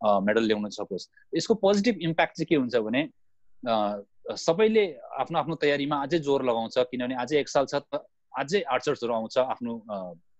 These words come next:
आफ्नो योग्यता देखाउन लागि। र त्यसमा top आर्चर्सहरूले अझै राम्रो perform गर्नुपर्छ र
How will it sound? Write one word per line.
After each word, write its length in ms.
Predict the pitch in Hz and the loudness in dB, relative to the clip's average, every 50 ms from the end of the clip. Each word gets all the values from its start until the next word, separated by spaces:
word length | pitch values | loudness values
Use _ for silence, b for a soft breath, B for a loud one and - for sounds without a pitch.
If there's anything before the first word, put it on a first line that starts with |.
| b b b b b b b 123 | b b b b b b b -8
आफ्नो 400 | 117 - 123 120 113 110 110 107 | -6 -4 -4 -4 -4 -4 -4 -2
योग्यता 440 | 98 104 117 120 117 120 - - 113 | 2 2 2 4 4 2 2 2 2
देखाउन 280 | 110 101 104 110 101 | 2 2 -2 -2 -2
लागि। 320 | 95 95 92 92 117 110 _ _ _ _ b b b b b - | -2 -2 -2 -2 -2 -4 _ _ _ _ b b b b b 0
र 160 | 117 127 135 139 | 2 4 4 2
त्यसमा 500 | 127 - - 143 - 160 160 165 160 143 | 0 0 -2 -2 0 2 2 2 0 0
top 240 | - - 156 160 - | 2 2 2 2 2
आर्चर्सहरूले 520 | 147 135 131 - 147 - 117 107 104 113 127 | 0 -2 -2 -2 -6 -6 -6 -6 -4 -4 -4
अझै 340 | 131 127 117 123 156 156 | -4 -4 -6 -4 -2 -2
राम्रो 260 | 147 135 131 135 131 120 | 0 0 -2 -2 -4 -4
perform 320 | - 127 113 123 127 123 | -4 -4 -4 -4 -6 -6
गर्नुपर्छ 420 | 113 113 113 110 - 113 107 - - | -6 -6 -8 -6 -6 -6 -4 0 2
र 200 | 131 131 139 | 2 2 2